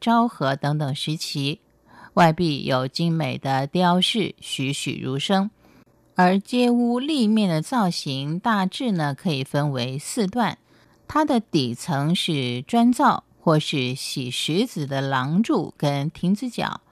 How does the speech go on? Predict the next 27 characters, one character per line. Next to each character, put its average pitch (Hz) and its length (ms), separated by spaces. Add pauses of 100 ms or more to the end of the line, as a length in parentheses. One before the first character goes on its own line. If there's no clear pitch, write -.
(560)
而 196 220
上 294 260
一 214 140
层 160 240
呢， 151 160
就 165 160
是 147 300
混 139 280
凝 139 220
土 143 260
跟 151 400
窗 202 300
下 165 320
砖 247 340
墙 160 380
构 160 240
成 147 300
的 131 240
水 - 340
平 147 320
带。 233 260 (880)
部 320 160
分 294 200
的 233 80
人 165 200
家 175 200
呢， 156 240